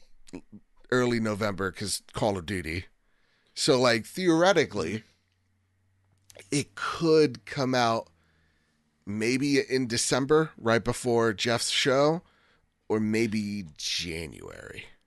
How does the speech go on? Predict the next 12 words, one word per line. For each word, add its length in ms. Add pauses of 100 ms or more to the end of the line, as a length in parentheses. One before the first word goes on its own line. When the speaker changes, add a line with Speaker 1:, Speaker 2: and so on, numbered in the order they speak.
(680)
Speaker 2:
Could 200
be. 200 (520)
Speaker 1:
So 160
who 160
Speaker 2:
Yeah. 80
Speaker 1:
knows? 260 (240)
Who 60
knows? 400 (480)
Craziness. 720 (480)
Uh, 220 (100)
also, 380
Kyle, 460